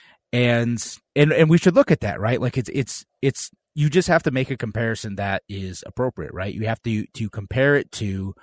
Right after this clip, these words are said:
what people can,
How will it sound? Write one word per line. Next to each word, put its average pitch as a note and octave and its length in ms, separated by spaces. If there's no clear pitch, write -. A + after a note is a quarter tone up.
what A2 380
people G#2+ 680
can, G#2 840